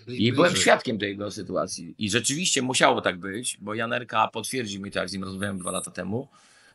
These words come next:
Speaker 2: E, osiemdziesiąty czwarty rok, rok na Wyspie, Wrocław, wychodzi zespół Klaus Mitwoch. Ja tam specjalnie po to pojechałem, żeby ich zobaczyć. Swoją drogą Siekiera wtedy też tam grała. I wyszedł zespół, e, wys-, zespół, wyszedł Janerka i powiedział tak:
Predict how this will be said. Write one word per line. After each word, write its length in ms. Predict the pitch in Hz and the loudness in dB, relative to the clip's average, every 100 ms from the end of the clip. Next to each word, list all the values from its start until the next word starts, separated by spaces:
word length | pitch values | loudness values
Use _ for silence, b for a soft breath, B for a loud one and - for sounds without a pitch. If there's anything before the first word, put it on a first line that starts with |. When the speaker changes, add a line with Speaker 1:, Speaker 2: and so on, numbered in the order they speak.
| - | -2
Speaker 2:
E, 280 | 98 98 - | 2 2 2
osiemdziesiąty 460 | 107 123 139 131 | 2 4 2 0
czwarty 280 | 120 117 113 | 4 2 4
rok, 160 | 131 127 | 0 2
rok 160 | 110 | 0
na 100 | 107 | 0
Wyspie, 420 | 101 127 135 127 | 0 -2 0 -2
Wrocław, 480 | 101 110 113 127 120 | 0 0 0 0 0
wychodzi 320 | 98 101 117 107 | -2 -6 -6 -6
zespół 300 | 107 110 104 | -10 -12 -6
Klaus 220 | 104 107 | -6 -4
Mitwoch. 280 | 104 113 113 | -6 -6 -6
Ja 60 | |
tam 140 | 110 110 | -4 -6
specjalnie 380 | - 107 110 | -4 -4 -2
po 100 | 107 | -4
to 80 | 95 | -8
pojechałem, 400 | 104 117 131 92 | -8 2 2 2
żeby 200 | 90 80 | -4 -10
ich 60 | 90 | -8
zobaczyć. 440 | 85 85 107 127 b b b b b | -6 -6 -8 -10 b b b b b
Swoją 280 | - 110 107 | 2 4 6
drogą 220 | 107 107 | 4 0
Siekiera 380 | - 107 104 87 | 0 2 2 2
wtedy 220 | 87 82 | -2 -10
też 160 | 82 | -10
tam 140 | - 82 | -8 -6
grała. 320 | 80 90 123 B B B _ 98 - | -6 -6 -10 B B B _ -18 -10
I 220 | 113 113 | -6 -2
wyszedł 340 | 117 127 120 | -2 -2 -4
zespół, 680 | 101 107 - 113 107 98 95 101 98 98 98 95 90 - - | -4 -6 -6 -8 -8 -8 -10 -8 -8 -10 -10 -10 -10 -12 -2
e, 40 | |
wys-, 280 | 107 135 - | 0 2 0
zespół, 440 | 92 87 101 - 76 | -4 2 2 2 -8
wyszedł 340 | 90 117 127 | -6 -6 -4
Janerka 340 | 117 104 110 120 | -4 -4 -2 -4
i 60 | |
powiedział 200 | 113 110 | -2 -4
tak: 280 | 104 76 - | -4 -6 -8